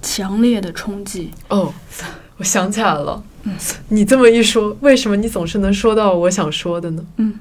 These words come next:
Speaker 2: 我之前跟别人说，就是温柔的这个能量，就我觉得有些人给的这些能量啊，就比如说张彤导演，
Speaker 1: 嗯。
Speaker 2: 他给你的那个东西啊，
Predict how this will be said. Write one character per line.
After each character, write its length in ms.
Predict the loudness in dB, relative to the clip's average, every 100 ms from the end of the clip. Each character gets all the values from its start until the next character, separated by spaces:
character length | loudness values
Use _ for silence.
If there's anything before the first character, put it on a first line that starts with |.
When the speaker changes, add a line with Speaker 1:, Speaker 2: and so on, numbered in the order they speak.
| -14
Speaker 2:
我 160 | -4 -2
之 160 | 2 2
前 360 | 2 0 2
跟 160 | 2 4
别 100 | 4
人 180 | 4 2
说， 640 | 0 0 2 2 0 -6 -12 -20 -20 -10
就 100 | -6
是 140 | -2
温 240 | 2 4 6
柔 220 | 4 4
的 80 | 2
这 120 | 0
个 120 | 0
能 260 | 0 0 -2
量， 340 | -2 -2 -4 2
就 160 | 2
我 180 | 4 0
觉 180 | 0 0
得 240 | 0 -2 -6 -10 -12 -14 -18 -18 -12 -2
有 140 | 0
些 160 | 4 4
人 280 | 4 2
给 180 | 2 2
的 80 | 0
这 100 | -2
些 120 | -4
能 200 | -4 -4
量 160 | -4 -6
啊， 160 | -6
就 200 | -6 -6
比 100 | -4
如 140 | -4 -4
说 440 | -4 -2 -4 -6 -6
张 160 | -4
彤 160 | -2 -4
导 220 | -4 -6
演， 120 | -8 -8 -2
Speaker 1:
嗯。 200 | 0 -2 -10 -12
Speaker 2:
他 120 | -2 2
给 220 | 4 4
你 140 | 4
的 80 | 2
那 140 | 0 -2
个 80 |
东 260 | -2 -2 -2
西 160 | -2 -6
啊， 180 | -8